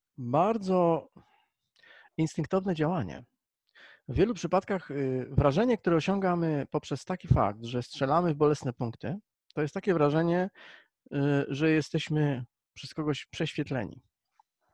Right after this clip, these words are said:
Uwaga, to jest pewnego rodzaju terapeutyczna, y, demaskacja. Ilekroć jesteście trafieni przez człowieka, który, y, strzela wam w miejsce, gdzie się boicie, strzela wam w miejsce, gdzie was boli,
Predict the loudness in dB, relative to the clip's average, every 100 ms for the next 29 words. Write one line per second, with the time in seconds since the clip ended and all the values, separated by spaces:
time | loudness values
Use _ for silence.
0 | _ _ _ _ _ _ _ -20 -20 _
1 | 2 4 4 4 2 -4 0 0 2 2
2 | 2 2 0 2 -2 -4 -8 -4 -2 -2
3 | -2 -4 -4 -2 0 0 -2 -6 -6 -10
4 | -16 _ _ _ -20 _ _ _ _ _
5 | _ _ _ -8 0 0 0 -4 -6 -6
6 | -6 -4 -2 -2 0 -2 -4 -12 -4 -2
7 | -2 -4 -8 _ -6 -4 -2 0 -2 -8
8 | _ -8 -8 -8 -6 0 0 2 2 2
9 | 0 -6 -14 -16 _ -16 -10 -2 -2 -2
10 | -4 -6 -4 -2 -2 -2 -4 -14 -16 _
11 | _ -20 _ _ -10 -2 2 4 2 0
12 | 0 -2 -2 -6 -6 -4 -4 -4 -6 -6
13 | -14